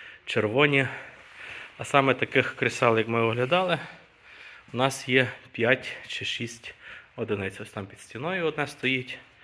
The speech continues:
ось тут ще одне, ось ще одне, здається, п'ять одиниць. Є от, е, какао, колір, червоні, тобто багато різних. Окрім цього, у нас завжди є в наявності класні реклайнери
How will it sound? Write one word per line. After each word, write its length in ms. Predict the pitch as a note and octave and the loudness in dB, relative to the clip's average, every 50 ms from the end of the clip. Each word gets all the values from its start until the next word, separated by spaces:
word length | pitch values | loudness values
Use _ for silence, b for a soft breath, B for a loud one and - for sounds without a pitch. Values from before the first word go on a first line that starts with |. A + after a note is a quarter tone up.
| B B B B B B _ | B B B B B B _
ось 120 | - - - | -20 -20 -14
тут 260 | - - E3+ E3+ - | -8 -6 -6 -6 -4
ще 260 | - - - - C#3+ | -6 -6 -4 -2 0
одне, 460 | D3 C#3+ C#3 C3+ C3 C3+ C3+ C3 B2+ B B B B B B B _ _ _ B B B B B B B B B B _ - - - - - - - - | 0 2 2 0 0 0 -2 -2 -2 B B B B B B B _ _ _ B B B B B B B B B B _ -20 -20 -20 -20 -20 -20 -18 -12
ось 240 | - G#2+ - - - | -12 -10 -10 -8 -8
ще 200 | - - - C3 | -4 2 4 4
одне, 380 | C#3+ C#3+ C#3 C3+ C3+ C3+ B2 A#2 - - - | 6 6 4 2 -2 -4 -6 -8 -10 -12 -12
здається, 320 | - A#2 A#2 A2+ - - A2 | -8 -6 -6 -6 -6 -10 -4
п'ять 260 | - A2 G#2 - - | -2 -2 -2 -2 -4
одиниць. 440 | G#2 G#2+ G2+ G2+ G2+ - - - - - B B B B B B B B B B B - - | -6 -6 -6 -6 -8 -10 -12 -16 -18 -20 B B B B B B B B B B B -12 -2
Є 180 | B2 B2 A2+ G2+ | 2 4 4 4
от, 140 | G2 G2 - B B B B B - | 4 0 -4 B B B B B -10
е, 240 | A2 G2+ G2 F#2+ G2+ B B B B B B _ _ _ | -8 -6 -8 -8 -10 B B B B B B _ _ _
какао, 580 | - - - - B2+ C3+ D3 D3+ D#3 D#3 D#3 D3+ - - _ B B B B B B B B B - | -18 -16 -4 0 2 2 4 4 2 0 0 -2 -8 -14 _ B B B B B B B B B -2
колір, 380 | - C#3 C3+ C3+ C#3 C3 A#2+ - - - | 0 2 4 4 4 2 0 -4 -8 -8
червоні, 680 | - - G2+ G2+ G2+ G#2 A2+ B2+ C3+ C#3+ C#3+ C#3 C#3 B2+ - - - _ _ B B B B B B B B B B B - | -8 -6 -6 -6 -6 -4 -2 -2 0 0 0 0 -2 -2 -6 -12 -20 _ _ B B B B B B B B B B B -18
тобто 220 | - A#2+ - - G#2+ | -18 -12 -10 -6 -4
багато 380 | G#2 G2+ G#2+ B2 C3 C3 A#2 | -4 -2 -2 -2 0 0 0
різних. 240 | G#2+ G#2 G2 A2 A#2 | 0 0 -2 -2 -4
Окрім 240 | A#2 - - C3+ C3 | -4 -2 -4 -4 -2
цього, 320 | - - D3+ C3 A2+ A2+ | 2 2 2 4 4 2
у 20 | A2 | 0
нас 160 | A#2+ A#2+ G2+ | -2 -2 0
завжди 320 | G#2 A#2 A2 A2 A#2+ A2 | 0 0 0 2 2 2
є 100 | G2+ G2+ | 2 0
в 40 | G2+ | 0
наявності 540 | G#2 G#2+ G#2+ G#2+ G#2 G#2 G2 G2 - - A2 | -2 -4 -4 -2 -4 -4 -6 -8 -10 -12 -12
класні 440 | - - A2 G2+ G2 - A2 G2 F#2+ | -6 -4 -4 -4 -4 -6 -8 -8 -8
реклайнери 720 | F#2+ G2 G2 - - G#2 G#2 G#2+ A#2 B2 C3+ C#3 C#3+ D3+ | -8 -8 -8 -6 -4 -2 -2 -2 -2 -4 -4 -4 -4 -6